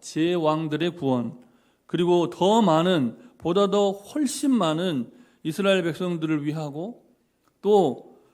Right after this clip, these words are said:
선택받은 하나님의 사람들을 구원하기 위한 하나님의 섭리였다는 겁니다.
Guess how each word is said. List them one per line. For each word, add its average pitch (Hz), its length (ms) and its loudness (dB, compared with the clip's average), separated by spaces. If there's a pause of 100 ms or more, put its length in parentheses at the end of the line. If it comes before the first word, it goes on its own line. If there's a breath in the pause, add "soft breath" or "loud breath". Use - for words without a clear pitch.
선택받은 233 540 2
하나님의 214 440 0
사람들을 175 760 0
구원하기 180 520 -2
위한 139 440 -4 (220 loud breath)
하나님의 180 480 -6
섭리였다는 139 800 -10
겁니다. 120 320 -12